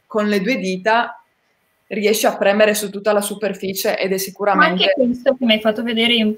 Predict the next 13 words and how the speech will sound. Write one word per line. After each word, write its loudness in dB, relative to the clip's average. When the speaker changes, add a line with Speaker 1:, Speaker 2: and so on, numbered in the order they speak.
Speaker 2:
ottimo, 0
così. 4
Speaker 1:
Sì, -8
così 2
secondo 4
me 6
può 0
andare 4
bene 2
perché 0
riesci 2
a 0
mantenere 0